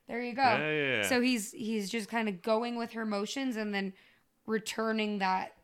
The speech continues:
Speaker 1: back to her,
Speaker 2: Uh-huh. And
Speaker 1: which is what Iroh taught him to do.
Speaker 2: Oh, so good. So what a series.
Speaker 1: Ah!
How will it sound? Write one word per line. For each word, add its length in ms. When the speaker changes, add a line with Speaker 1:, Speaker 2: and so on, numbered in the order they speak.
Speaker 1:
back 500
to 240
her, 100
Speaker 2:
Uh-huh. 260
And 120
Speaker 1:
which 160
is 160
what 220
Iroh 440
taught 240
him 260
to 100
do. 80
Speaker 2:
Oh, 220
so 300
good. 340
So 80
what 180
a 60
series. 560
Speaker 1:
Ah! 540